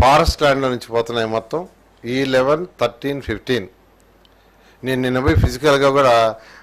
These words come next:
స్టడీ చేసి వచ్చాను. ఆ కన్సల్ట్-, లీ కన్సల్టెన్సీ చేస్తున్నారు. Almost ఒక రోడ్డుకైతే almost ఫైనల్కి ఇచ్చేశారు. మిగతా రెండు రోడ్డు కూడా ఒక వారంలో ఇస్తా ఉన్నారు, వన్ వీక్లో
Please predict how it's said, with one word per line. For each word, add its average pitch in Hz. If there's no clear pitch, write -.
స్టడీ 127
చేసి 127
వచ్చాను. 120
ఆ 113
కన్సల్ట్-, 120
లీ 123
కన్సల్టెన్సీ 120
చేస్తున్నారు. 117
Almost 139
ఒక 123
రోడ్డుకైతే 131
almost 117
ఫైనల్కి 117
ఇచ్చేశారు. 113
మిగతా 135
రెండు 123
రోడ్డు 123
కూడా 120
ఒక 107
వారంలో 110
ఇస్తా 110
ఉన్నారు, 101
వన్ 98
వీక్లో 131